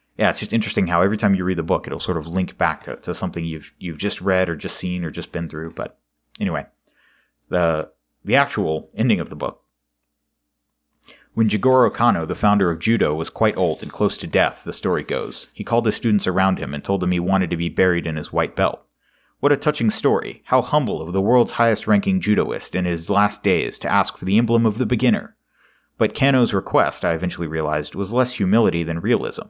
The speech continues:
At the moment of death, the ultimate transformation, we are all white belts. And if death makes beginners of us, so does life,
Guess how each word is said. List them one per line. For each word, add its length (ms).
At 80
the 80
moment 300
of 100
death, 400
the 100
ultimate 280
transformation, 840
we 140
are 160
all 180
white 260
belts. 420
And 100
if 140
death 200
makes 220
beginners 460
of 100
us, 300
so 180
does 180
life, 440